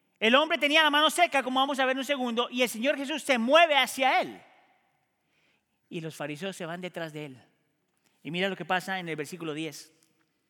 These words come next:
"Y allí estaba un hombre que tenía una mano seca, y para poder acusar a Jesús le preguntaron los fariseos,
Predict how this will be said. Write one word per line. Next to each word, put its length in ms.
"Y 100
allí 220
estaba 320
un 100
hombre 260
que 120
tenía 280
una 120
mano 220
seca, 360
y 140
para 300
poder 300
acusar 400
a 60
Jesús 420
le 140
preguntaron 640
los 140
fariseos, 680